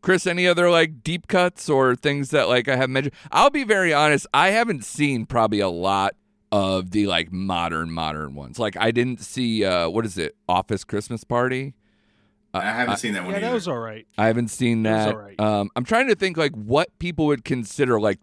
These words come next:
Speaker 1: the modern classic. 'Cause to me, in the last few years, I really liked Klaus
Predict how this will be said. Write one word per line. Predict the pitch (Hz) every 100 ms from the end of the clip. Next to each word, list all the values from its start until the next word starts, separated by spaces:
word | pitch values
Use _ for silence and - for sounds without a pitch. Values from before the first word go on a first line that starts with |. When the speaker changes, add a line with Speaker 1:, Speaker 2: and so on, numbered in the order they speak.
| -
Speaker 1:
the | 104
modern | 101 98 101 104 104 101 98 98 95 - _ _ _ _ _ _ -
classic. | 160 170 165 - 80 -
'Cause | 117 110
to | -
me, | 131 185 175 151 135 - _ _ _ -
in | 135
the |
last | 139 139 135
few | 135
years, | 143 156 -
I | 143
really | 143 190 190
liked | 120 135 160 180
Klaus | - 120 131 165 -